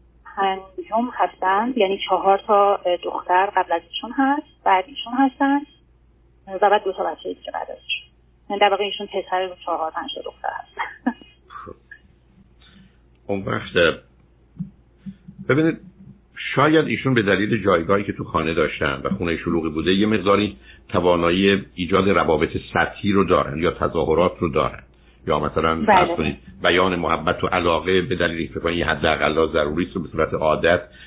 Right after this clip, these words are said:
Speaker 2: و یا اینکه درسته رو دارن. ولی آیا واقعاً احساس می‌کنید که یه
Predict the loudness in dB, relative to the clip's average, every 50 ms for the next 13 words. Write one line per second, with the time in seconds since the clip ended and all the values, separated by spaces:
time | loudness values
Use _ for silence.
0 | -10 -2 2 4 4 4 4 2 -2 -2 0 2 0 0 0 0 0 2 2 2
1 | 2 2 2 2 2 2 0 -2 -4 -2 -2 0 2 2 2 2 2 2 2 4
2 | 4 2 2 0 -2 -2 -4 -4 -4 -6 -10 -6 -4 -2 -2 -2 -4 -6 -10 _
3 | _ _ -20 _ _ _ _ _ -20 -20 -20 -12 -4 0 2 2 2 0 -4 -12
4 | -20 _ _ -20 _ _ -12 -4 0 0 0 0